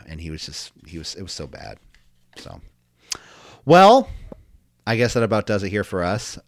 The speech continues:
Jose, let's get out of here before anyone else makes us watch any more wrestling cameos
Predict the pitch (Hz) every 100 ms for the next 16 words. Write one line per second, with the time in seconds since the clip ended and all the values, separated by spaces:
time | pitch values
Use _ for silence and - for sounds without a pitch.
0 | - 107 95 92 104 123 _ _ _ _
1 | _ 123 131 - 107 95 98 101 104 98
2 | - 95 95 95 92 _ - - 95 98
3 | 92 90 90 - - 92 87 92 - 82
4 | 82 85 - - 95 90 85 82 82 -
5 | - - - _ 85 82 85 80 80 71
6 | 71 65 71 -